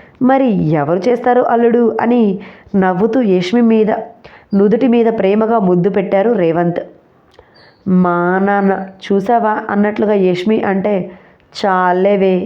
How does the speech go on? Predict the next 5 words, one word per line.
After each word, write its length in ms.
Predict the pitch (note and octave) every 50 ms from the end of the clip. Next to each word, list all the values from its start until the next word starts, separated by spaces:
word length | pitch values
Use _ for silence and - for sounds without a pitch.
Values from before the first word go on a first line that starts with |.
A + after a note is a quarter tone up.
| F#3 F#3 G3+
నువ్వు 400 | F#3 F3+ F#3 F3+ E3+ F3 F#3+ G#3
నీ 240 | G#3 G#3+ G#3 F#3+ E3+
గొప్ప" 360 | E3 F3 E3 E3+ E3+ - F3+ F3+ - -
అన్నట్లుగా 500 | - F#3 F#3 F#3 F#3 F#3 G3 F#3+ F3 G3 -
ఆమెను 340 | - F#3 F#3 F#3+ F#3+ F#3+ F#3